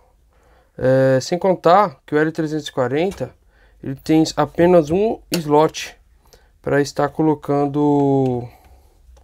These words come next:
é, memória ram, enquanto esse aqui possui dois slots. Então esse aqui eu poderia estar colocando uma memória ram a mais, é,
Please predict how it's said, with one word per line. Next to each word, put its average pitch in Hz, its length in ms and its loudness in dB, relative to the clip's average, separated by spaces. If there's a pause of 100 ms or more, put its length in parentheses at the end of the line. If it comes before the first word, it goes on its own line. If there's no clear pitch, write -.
(580)
é, 131 380 6
memória 147 460 2
ram, 139 220 -2 (720)
enquanto 160 460 0
esse 160 240 -2
aqui 185 240 -8
possui 175 380 -6
dois 147 400 0
slots. 117 500 -10 (540)
Então 139 300 -2
esse 147 140 -8
aqui 143 140 -8
eu 143 60 -4
poderia 147 340 -4
estar 139 220 -4
colocando 131 380 -2
uma 127 100 2
memória 131 340 2
ram 117 220 -6 (520)
a 120 160 0
mais, 139 640 2
é, 123 600 -2